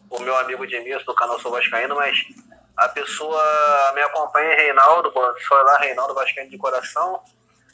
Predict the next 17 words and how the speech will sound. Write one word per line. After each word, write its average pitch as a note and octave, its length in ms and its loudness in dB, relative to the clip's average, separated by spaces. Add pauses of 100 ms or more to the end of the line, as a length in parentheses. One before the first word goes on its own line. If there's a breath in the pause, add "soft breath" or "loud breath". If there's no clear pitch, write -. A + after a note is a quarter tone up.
(160)
acompanha C#3 560 0
lá, D3 300 2
que, C#3+ 380 -14 (200)
que C3 360 -12 (220)
se - 140 -6
inscreveu D#3 440 -2
no D#3+ 80 -6
meu D#3 140 -6
canal, C#3+ 420 0
porque E3 520 -8 (960)
eu C3 340 -4
vou D#3 160 -6
tá E3 180 0
sempre G3 380 -4
aí F3 160 -8
fazendo D#3+ 420 -4
vídeos, F#3 760 -2